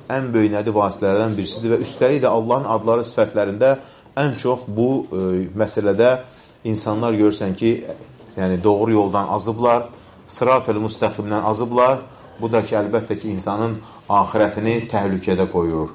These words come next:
Bir insan əgər bunu bilə-bilə inkar edirsə, o insan əlbəttə ki,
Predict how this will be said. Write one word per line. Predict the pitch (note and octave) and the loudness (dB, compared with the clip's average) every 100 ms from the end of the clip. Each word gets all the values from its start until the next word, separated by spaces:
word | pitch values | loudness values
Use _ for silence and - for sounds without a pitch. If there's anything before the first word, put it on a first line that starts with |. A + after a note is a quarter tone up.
| - | -6
Bir | G#2 F#2+ | -4 -2
insan | G#2 G2+ F#2 - - - - | -2 -4 -6 -14 -20 -14 -4
əgər | G2 F#2 | 0 0
bunu | G2 F#2+ | 0 0
bilə-bilə | G#2 G#2+ G#2 F#2+ F2+ F2 | 4 4 6 4 2 0
inkar | G2 F#2 G2+ | -6 -4 -2
edirsə, | F#2+ G#2 G#2+ F#2+ G2 | 0 0 0 2 0
o | G2+ G2+ | 0 -2
insan | F#2+ G2+ F#2 | -4 -2 -2
əlbəttə | F2+ F#2+ F#2 F2 | 0 -2 -2 -2
ki, | G2+ | -2